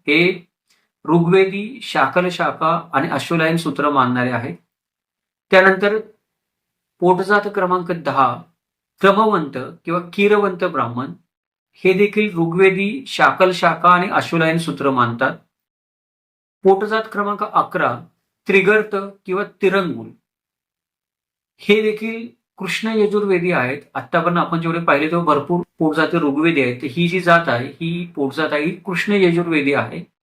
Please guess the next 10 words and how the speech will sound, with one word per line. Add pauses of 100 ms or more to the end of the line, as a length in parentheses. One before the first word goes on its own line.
(180)
तैत्तरीय
शाखा (120)
आणि
हिरण्यकेशी
सूत्र
मानणारे
आहे. (1300)
पोटजात
क्रमांक
बारा